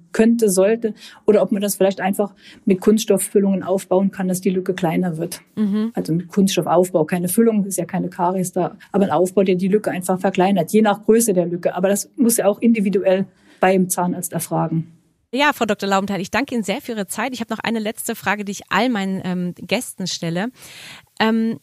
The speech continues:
Speaker 2: welchem Gesundheitsthema, was vermeintlich peinlich ist, sollte ich mich denn, ähm, Ihrer Meinung nach in einer der folgenden, ähm, äh, Podcast-Folgen mal widmen?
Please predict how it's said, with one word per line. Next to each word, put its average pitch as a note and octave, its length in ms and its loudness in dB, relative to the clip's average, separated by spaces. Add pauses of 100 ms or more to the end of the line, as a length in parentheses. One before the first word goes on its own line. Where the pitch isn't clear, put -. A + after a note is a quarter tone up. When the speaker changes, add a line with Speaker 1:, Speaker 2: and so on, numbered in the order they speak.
(360)
Speaker 2:
welchem G3+ 520 0
Gesundheitsthema, G#3 840 -2
was F#3 140 -6
vermeintlich F#3+ 600 -4 (100)
peinlich G3 520 -2
ist, - 240 -10 (100)
sollte G#3+ 220 -2
ich - 80 -8
mich G#3 160 -6
denn, F#3+ 280 -6
ähm, F#3 400 -4 (120)
Ihrer A#3+ 240 0
Meinung F#3 200 2
nach F3+ 120 -2
in F#3 80 -8
einer F#3+ 180 -4
der F3+ 160 -2
folgenden, F#3 840 -2 (600)
ähm, F3+ 320 0
äh, E3 380 -8
Podcast-Folgen E3+ 1080 -4
mal D#3+ 300 -6
widmen? F3 480 -8